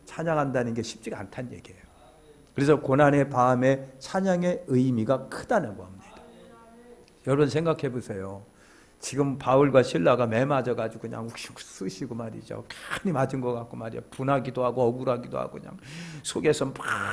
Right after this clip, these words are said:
그냥 이것 때문에 올라오고 막 그냥 그랬는데, 그때 기도하면서 찬양한다는 게 쉽지가 않다. 여러분, 그때가 쉽지가 않은 거예요.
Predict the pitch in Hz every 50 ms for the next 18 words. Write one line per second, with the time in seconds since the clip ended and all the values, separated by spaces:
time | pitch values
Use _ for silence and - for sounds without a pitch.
0 | 107 - - 233 151 113 120 127 127 156 - - 127 123 127 123 123 131 156 180
1 | 165 151 131 113 123 127 147 - - - 151 131 131 151 151 - - - 151 -
2 | - - - - - 247 262 247 226 214 180 175 180 214 180 - - - - -
3 | - - - 170 160 - 175 160 165 - 160 151 156 143 139 139 135 131 131 135
4 | 131 - - - 190 196 165 143 135 127 123 117 110 110 110 104 - - - -
5 | - - - - 98 - - - - - - - - _ _ _ _ _ _ _
6 | _ _ _ _ _ _ _ _ _ _ _ _ _ _ _ _ _ _ _ _
7 | _ _ _ _ _ _ _ _ _ _ _ _ _ _ _ _ _ - 135 139
8 | 147 139 139 123 - - - 135 117 110 - - - - - - 95 92 92 98
9 | 95 95 - - 92 95